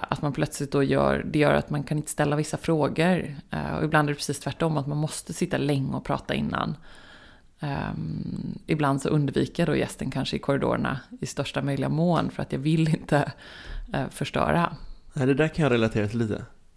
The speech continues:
Speaker 2: Att man sitter innan man slår sig ner här och man byter några ord som man egentligen skulle vilja ha med i samtalet.
Speaker 1: Mm. Ofta så har ju, eh, har jag i, i soffan där väldigt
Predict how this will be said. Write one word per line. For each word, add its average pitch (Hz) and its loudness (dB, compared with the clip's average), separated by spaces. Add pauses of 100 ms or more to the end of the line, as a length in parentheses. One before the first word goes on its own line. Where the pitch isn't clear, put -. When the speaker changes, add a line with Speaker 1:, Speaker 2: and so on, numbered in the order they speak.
(160)
Speaker 2:
Att - 0
man 117 4
sitter 113 2
innan 117 4
man 107 0
slår - 0
sig 117 2
ner 123 6
här 95 0 (440)
och - -2 (260)
man 104 2
byter 98 2
några 101 4
ord 101 -2
som 117 0
man 113 8
egentligen 113 4
skulle 120 2
vilja 110 6
ha 107 2
med 113 2
i 104 4 (580)
samtalet. 120 0
Speaker 1:
Mm. 175 6 (120)
Ofta - 0
så 208 4
har 190 8
ju, 147 4 (120)
eh, 113 0 (640)
har 151 2
jag 165 6
i, 147 2
i 147 0
soffan 139 0
där - 4
väldigt - -2